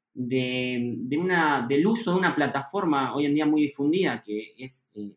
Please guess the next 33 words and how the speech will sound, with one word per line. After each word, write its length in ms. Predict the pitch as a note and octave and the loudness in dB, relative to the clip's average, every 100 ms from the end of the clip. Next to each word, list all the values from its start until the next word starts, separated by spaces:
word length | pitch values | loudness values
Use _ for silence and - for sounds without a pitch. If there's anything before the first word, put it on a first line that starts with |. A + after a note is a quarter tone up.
| A2 | -2
Miro, 640 | A#2 A#2+ C3+ F#3+ F3+ - - _ | 2 2 4 4 2 -2 -16 _
que 80 | B2 | -10
es 140 | B2+ | -6
un 120 | A#2+ | -4
tablero 500 | A2+ A#2+ C#3 C3 A2 | -4 0 2 0 -2
colaborativo, 1040 | - G#2+ G#2+ A2 A2 - G3+ D3 C3+ C3+ _ _ _ _ _ _ | -6 -4 -4 -4 -8 -4 0 2 0 -4 _ _ _ _ _ _
eh, 220 | A2 A2 | -8 -8
un, 600 | G#2+ A#2+ A#2+ A#2+ A2+ A2 B2 | -6 -4 -2 0 0 -2 -6
un 100 | B2 | -4
software 300 | C3+ C3 A#2 | -2 0 -2
similar 420 | A#2 A#2 D3 C3+ | 0 2 2 0
es, 320 | B2+ - _ - | -2 -8 _ -12
eh, 340 | G#2+ G2 - _ _ _ - | -10 -10 -16 _ _ _ -8
Mural, 920 | A2+ A#2 A2+ A#2 B2+ F3 D3 D#3 - _ _ _ _ _ - | -8 -4 0 4 6 6 6 2 -2 _ _ _ _ _ -8
eh, 260 | A2+ A2 - | -4 -4 -6
o 100 | G#2+ | -8
Jamboard 760 | - E3+ E3 C3 B2 B2+ C#3 - _ _ _ _ - | 0 4 6 6 4 0 -4 -12 _ _ _ _ -6
de 180 | G#2+ | 0
Google, 460 | B2+ E3 C#3+ D3 - _ _ _ _ | 4 6 6 2 -4 _ _ _ _
eh, 220 | B2+ B2+ A#2+ | -6 -4 -2
pero 160 | C#3+ F#3+ | 0 2
bueno, 160 | D#3+ | 4
Miro 380 | D3+ E3+ F3 D#3 | 4 4 2 2
creo 200 | D#3 D#3 | 0 0
que 300 | C3 G2+ - - | 0 -2 -6 -4
hoy 140 | C#3 | -2
en 80 | C#3 | 0
día 140 | C#3 | 0
está 220 | C3+ B2+ | -2 -6
superando 460 | B2+ A#2 A#2+ B2+ B2+ | -6 -4 -2 -2 -2
a 120 | A2+ | -2
la 140 | G#2+ A2+ | -4 -6
competencia. 680 | A2+ A2+ A#2+ A2+ - F#2 | -4 -4 -2 -4 -6 -18